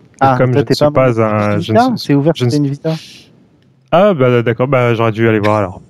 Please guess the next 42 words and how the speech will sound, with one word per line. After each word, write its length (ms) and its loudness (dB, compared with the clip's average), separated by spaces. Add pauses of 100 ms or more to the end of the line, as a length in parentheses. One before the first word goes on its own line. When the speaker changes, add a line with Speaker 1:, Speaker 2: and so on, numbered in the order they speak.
(680)
Speaker 1:
Parce 100 -2
que 80 2
Speaker 2:
Euh. 140 2
Speaker 1:
il 20 2
me 60 2
semblait, 340 0
j'avais 280 2
vu 100 0
effectivement 460 -2
que, 400 0
enfin, 140 -2
en 60 0
tout 80 -18
cas 80 0
sur 140 -2
P 120 -2
S 100 -2
trois, 180 0
c'est 180 -4
ouvert 240 2
aux 80 2
membres 180 -2
du 60 -14
PlayStation 380 -4
Plus 280 -4
et 200 0
à 100 2
partir 380 -2
de, 420 0
du 120 -2
vingt-quatre, 340 0
donc 180 -2
après-demain, 560 0
euh, 220 2
à 40 -2
partir 280 -4
de 60 0
mercredi 520 0
pour 220 -2
tout 100 -2
le 60 2
monde. 140 -2